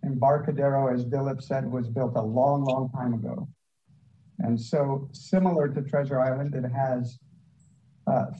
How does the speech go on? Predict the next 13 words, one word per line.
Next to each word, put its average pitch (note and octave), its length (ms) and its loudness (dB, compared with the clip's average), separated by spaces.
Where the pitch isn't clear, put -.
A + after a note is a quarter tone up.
fill. E3 560 2
It C#3+ 160 -4
has, C3+ 460 2
uh, - 380 -2
fill E3 200 4
that D3+ 120 4
was C#3 200 -4
placed D3 400 0
on B2+ 180 0
top C3 300 2
of B2+ 100 -6
the B2 80 -6
bay A2+ 240 -2